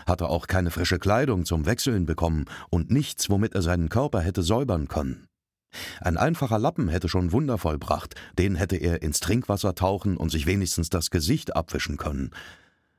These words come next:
Aber er hatte nichts, nur die mittlerweile ranzigen Klamotten, die er schon am Leib trug, als er eingesperrt wurde. Nicht mal eine Bettdecke gab es. Er schlief zusammengekrümmt, vor Kälte zitternd, den Hintern in eine Zimmerecke gedrückt,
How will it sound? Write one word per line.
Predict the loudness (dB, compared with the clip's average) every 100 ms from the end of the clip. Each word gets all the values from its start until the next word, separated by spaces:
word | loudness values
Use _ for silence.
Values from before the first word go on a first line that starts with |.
| _ _
Aber | -2 0 0
er | 0
hatte | 0 0
nichts, | 0 0 -2 -4 -4 _ _ _
nur | 2 2
die | 2
mittlerweile | 0 2 2 2 2 0
ranzigen | -2 0 0 0
Klamotten, | 0 2 0 0 0
die | 0
er | -2
schon | -2 0
am | 0
Leib | 2 0 -2
trug, | 0 0 0
als | 0
er | 0
eingesperrt | 0 0 0 -2 -4 -2
wurde. | -4 -2 -6 -8 -18 -14 0
Nicht | 0 2
mal | 0 0
eine | 0 0
Bettdecke | 2 -2 0 -2 -2 -4
gab | -4 -4
es. | -4 -4 -6 -20 -20 _
Er | -2
schlief | 2 2 2 0
zusammengekrümmt, | 0 2 2 2 0 0 0 2 0
vor | 0 0
Kälte | 2 0 0 0
zitternd, | 0 2 2 0 -4 -18 0
den | 0
Hintern | 2 2 2 2
in | 0
eine | 2 0 2
Zimmerecke | 0 2 0 0 0
gedrückt, | 0 2 0 -2